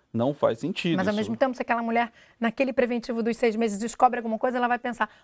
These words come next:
Speaker 2: "Nossa, ainda bem que eu fiz esse preventivo aos
Speaker 1: É,
Speaker 2: seis meses."
Speaker 1: esse, esse é o grande problema. Então, por que que o preventivo pode ser a cada três anos, no máximo? Quer dizer, é, uma frequência que não precisa ser seis meses nem
Speaker 2: Três
Speaker 1: anual.
Speaker 2: anos é a
Speaker 1: Três
Speaker 2: orientação,
Speaker 1: anos, é,
Speaker 2: doutor?
Speaker 1: mundial.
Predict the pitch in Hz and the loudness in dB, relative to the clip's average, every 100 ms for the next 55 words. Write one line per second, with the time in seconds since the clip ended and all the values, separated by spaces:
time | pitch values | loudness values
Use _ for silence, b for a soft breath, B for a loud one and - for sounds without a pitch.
0 | b 233 220 226 240 277 202 180 226 208 | b 2 2 2 2 4 4 4 0 0
1 | 208 - 208 208 226 - 214 214 208 214 | -2 -2 -4 -4 -6 -2 -2 -2 -4 -2
2 | 220 214 - 220 208 214 202 185 180 196 | 0 -2 2 0 2 -4 -2 0 6 6
3 | - 190 190 202 175 170 175 - 160 123 | 4 2 2 4 0 0 -2 -2 0 2
4 | 107 110 165 190 190 214 185 180 165 135 | 0 0 -2 -2 -2 -4 -4 0 0 0
5 | - 147 127 135 131 131 120 123 123 - | -2 -4 2 2 2 -2 -2 0 0 0
6 | 131 113 123 117 101 92 - 117 113 107 | -2 0 0 0 -4 -10 -8 -4 -2 -2
7 | - - 90 101 98 95 - _ _ - | -8 -20 -14 -10 -10 -12 -14 _ _ -12
8 | 110 107 90 - 80 - 120 113 104 - | -6 -6 -6 -10 -16 -14 -6 -4 -6 -6
9 | 117 127 120 - - 120 113 123 123 - | -6 -4 -6 -8 -8 -8 -8 -4 -6 -4
10 | 123 107 b b b - 120 117 131 - | -8 -8 b b b -6 -6 -2 0 2
11 | - - - 254 285 226 196 208 208 - | 2 0 0 0 0 -2 2 2 4 4
12 | 160 170 156 247 349 247 120 - 170 233 | 4 2 -2 -2 0 2 2 2 2 4
13 | 131 90 | 4 2